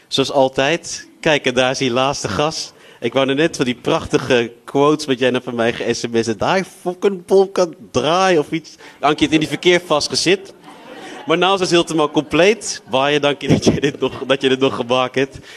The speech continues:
Het wordt een informele, hopelijk gezellige bijeenkomst. Niks, eh, offici-, die poëzie is ongelukkig een beetje moeilijk, maar als, ga, ga nou daarnaar luisteren.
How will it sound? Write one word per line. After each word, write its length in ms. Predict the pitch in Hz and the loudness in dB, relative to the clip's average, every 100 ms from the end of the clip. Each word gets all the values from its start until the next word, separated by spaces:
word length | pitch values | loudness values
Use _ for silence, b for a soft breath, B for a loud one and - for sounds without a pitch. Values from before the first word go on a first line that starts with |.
| B | B
Het 120 | 127 | -4
wordt 180 | 160 170 | -2 0
een 60 | 175 | 0
informele, 580 | 170 156 147 165 185 | 0 2 2 4 4
hopelijk 460 | 143 139 156 151 147 | 2 0 0 0 0
gezellige 680 | - - 156 151 147 143 127 | -2 -2 0 0 0 0 0
bijeenkomst. 720 | 120 120 135 143 147 143 - | 0 2 0 0 0 -2 -2
Niks, 540 | 113 131 - - - - | -4 -4 -6 -12 -14 -10
eh, 240 | 110 110 98 85 92 - | -8 -6 -8 -12 -18 -18
offici-, 440 | - 101 92 117 104 101 | -18 -18 -18 -16 -14 -10
die 220 | 117 113 | -10 -2
poëzie 360 | 120 117 113 123 | 2 2 2 0
is 100 | 135 | 0
ongelukkig 420 | 120 113 107 107 | -2 -2 -4 -4
een 60 | 107 | -8
beetje 220 | 104 107 | -6 -6
moeilijk, 400 | 113 123 127 107 | -4 -2 -2 -2
maar 180 | 104 98 | -4 -4
als, 220 | 95 - | -6 -10
ga, 140 | - 92 | -14 -10
ga 160 | 104 | -8
nou 220 | 101 104 | -4 -2
daarnaar 240 | 104 101 98 | -2 -2 -2
luisteren. 420 | 95 95 - | -2 -2 -4